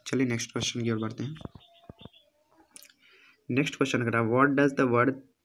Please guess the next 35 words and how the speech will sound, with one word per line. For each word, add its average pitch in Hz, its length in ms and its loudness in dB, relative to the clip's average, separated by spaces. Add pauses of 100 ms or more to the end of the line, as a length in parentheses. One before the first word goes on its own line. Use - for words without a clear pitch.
(120)
thee 131 200 4 (100)
means?" 104 500 -4
What 120 200 2
does 123 180 2 (100)
the 110 100 2
word 113 160 0
"thee" 123 460 -2 (540)
mean? 104 220 -2 (380)
यानी 117 240 0
कि 147 500 0
आपके 123 200 -6
बुक, 117 280 0
बुक 120 440 -2
में 120 120 0
जो 117 140 0
word 117 260 2
thee 127 440 0
है 131 360 -6 (300)
उसका 135 240 -2
क्या 135 220 2
meaning 110 300 2
है? 104 120 -8
तो 113 120 -8
यहाँ 113 140 -2
पे 143 140 0
right 113 240 -2
answer 107 300 -6
हो 110 60 0
जाएगा 120 220 -4
option 120 240 -8
number 104 200 -4
D, 127 380 -2 (320)
यानी 113 120 -4
कि 110 320 -2
यू। 110 100 2